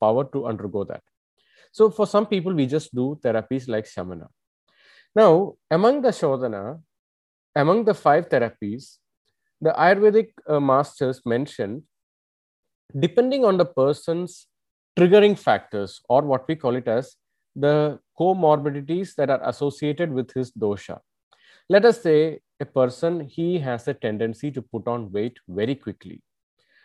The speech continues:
Or whenever he eats sugar, he tends to have allergies, or he tends to get diabetic or pre-diabetic or on the borderline levels. In such situations, a shodhana therapy in a regular interval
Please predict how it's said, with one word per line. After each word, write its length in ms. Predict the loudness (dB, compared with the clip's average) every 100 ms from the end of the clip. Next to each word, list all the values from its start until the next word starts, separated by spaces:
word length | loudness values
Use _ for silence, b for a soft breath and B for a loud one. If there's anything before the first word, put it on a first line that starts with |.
| _ 0
Or 240 | 4 4
whenever 500 | 4 2 2 2 0
he 320 | -4 -8 -8
eats 280 | -4 -4 -6
sugar, 640 | -12 -8 -6 -4 -4 -8 -16 _ _
he 160 | -6 0
tends 280 | 0 0
to 100 | -4
have 220 | -2 -2 -2
allergies, 720 | -6 -6 -8 -10 -14 -14 -20 _ _ 0
or 120 | 2
he 180 | 2 0
tends 300 | 0 -2 -6
to 100 | -10
get 380 | -6 -4 -4 -2
diabetic 440 | -2 -2 -8 -6
or 120 | -4
pre-diabetic 800 | -4 -2 -2 -2 -4 -2 -2 -6 -4
or 200 | 0 0
on 100 | 0
the 80 | -2
borderline 600 | 0 0 0 -4 -4 -6
levels. 400 | -10 -14 -20 _ _ _ _ _ _ _ _ -8
In 100 | -6
such 220 | -2 -2
situations, 920 | -2 -6 -2 0 -2 -4 -10 -12 -18 _ _ _ _ _ -2
a 60 |
shodhana 640 | -2 0 0 2 2 0 0
therapy 640 | -2 -2 -4 -6 -8 -8
in 140 | -8 -6
a 60 | -4
regular 420 | -4 -2 -4 -4
interval 640 | -8 -10 -10 -8 -8 -8